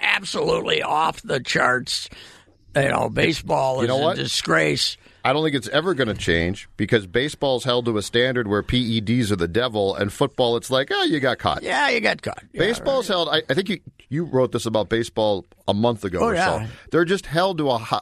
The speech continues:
Speaker 2: a
Speaker 1: Yes, they
Speaker 2: different
Speaker 1: are. In
Speaker 2: standard
Speaker 1: all,
Speaker 2: because
Speaker 1: on
Speaker 2: of,
Speaker 1: all matters.
Speaker 2: because of how sacred we still consider it, despite the fact that we also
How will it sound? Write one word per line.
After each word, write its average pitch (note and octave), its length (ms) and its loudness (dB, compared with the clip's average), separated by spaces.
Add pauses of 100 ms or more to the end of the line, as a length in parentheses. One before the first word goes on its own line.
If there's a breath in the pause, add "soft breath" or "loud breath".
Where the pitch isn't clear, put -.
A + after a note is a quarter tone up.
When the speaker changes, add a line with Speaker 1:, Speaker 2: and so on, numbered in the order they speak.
(120)
Speaker 2:
a B2+ 60 0
Speaker 1:
Yes, D#3 140 0
they E3+ 80 0
Speaker 2:
different D3+ 240 0
Speaker 1:
are. - 20 -6
In - 20 -6
Speaker 2:
standard E3+ 240 0
Speaker 1:
all, F3+ 340 2
Speaker 2:
because D#3 180 2
Speaker 1:
on E3 40 -4
Speaker 2:
of, D#3+ 60 2
Speaker 1:
all F#3 220 2
matters. E3 440 0
Speaker 2:
because D#3 240 2
of E3 120 0
how D#3+ 180 2
sacred G3+ 560 0
we E3 160 0
still F3+ 240 0
consider F3+ 420 0
it, E3+ 100 0
despite C4 400 0
the A3+ 80 -8
fact G#3 360 0
that F#3 100 -2
we E3 140 4
also E3 560 0